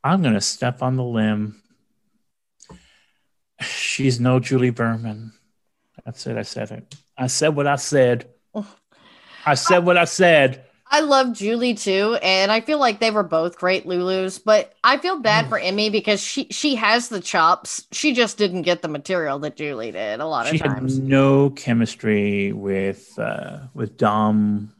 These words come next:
Speaker 1: however you say his last name.
Speaker 2: Dominic Zambronia. Hmm.
Speaker 1: She looked like she was gonna break him in half. They're, they're just like, they're,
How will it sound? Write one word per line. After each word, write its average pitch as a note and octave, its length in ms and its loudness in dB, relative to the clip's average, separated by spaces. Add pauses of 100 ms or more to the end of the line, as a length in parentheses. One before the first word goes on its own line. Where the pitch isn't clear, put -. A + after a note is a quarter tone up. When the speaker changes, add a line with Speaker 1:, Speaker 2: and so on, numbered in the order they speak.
Speaker 1:
however A2 240 -8
you G#2 60 -4
say A#2 200 -10
his - 160 -14
last - 360 -14
name. B2+ 340 -10 (260)
Speaker 2:
Dominic F#3+ 380 0
Zambronia. F3+ 680 -4
Hmm. F3 220 -14
Speaker 1:
She F3+ 200 0
looked A3 220 2
like G#3+ 80 2
she - 80 0
was D3+ 100 4
gonna C#3+ 160 -2
break C3 260 -2
him A#2+ 140 0
in A2 80 2
half. G2+ 460 -4
They're, A2 100 0
they're B2 380 -2
just B2+ 320 -6
like, A#2+ 160 -6
they're, A2+ 200 0